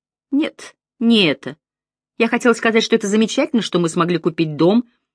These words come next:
и что он расположен именно там, где мы хотели,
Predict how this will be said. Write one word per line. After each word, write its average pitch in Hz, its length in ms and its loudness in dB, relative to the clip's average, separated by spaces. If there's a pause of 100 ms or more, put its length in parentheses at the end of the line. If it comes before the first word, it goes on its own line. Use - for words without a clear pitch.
(320)
и 208 60 0
что 220 140 0
он 208 80 0
расположен 185 480 -2
именно 175 300 -2
там, 160 220 -2
где 160 120 0
мы 156 100 2
хотели, 196 640 2